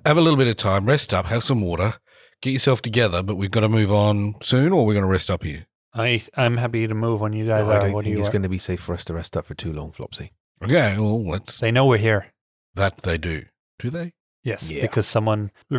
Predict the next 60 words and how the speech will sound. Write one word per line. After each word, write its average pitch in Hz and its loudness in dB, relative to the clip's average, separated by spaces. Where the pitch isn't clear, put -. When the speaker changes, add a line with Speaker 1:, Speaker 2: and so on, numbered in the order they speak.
Speaker 2:
unopened 120 2
all 98 4
these 95 -2
doors, 92 -2
remember? 98 -4
Unless 113 0
it 120 2
was 101 2
this 113 0
guy, 92 0
and 92 -2
then 92 -2
he 95 -2
shackled - 0
himself 98 2
to 117 6
the 107 4
wall. 98 4
Speaker 3:
Quite 131 2
Speaker 1:
That's 117 2
a - 4
Speaker 3:
frankly, 123 2
Flopsy, 113 0
I 104 4
don't 104 4
wanna 101 0
spend 98 -4
much 95 -4
time 90 -4
in 87 -4
this 85 -4
place 90 2
Speaker 1:
Um, 90 4
Speaker 3:
if 85 -2
I 87 -2
can 98 -4
help 87 -4
it. 90 -4
Let's 85 -4
Speaker 1:
yep, 90 0
Speaker 3:
just - -4
get 95 0
Speaker 1:
fair 113 6
Speaker 3:
out 113 4
Speaker 1:
enough. 90 0
Speaker 3:
of 101 4
Dodge 127 4
Speaker 1:
All 120 6
right. 113 0
Speaker 3:
here. 104 0
Speaker 1:
How 107 4
are - 2
you, 104 4
Saloni? 95 2
You 98 4
were 92 4
right 95 2
to 90 0
carry 98 2
on? 95 0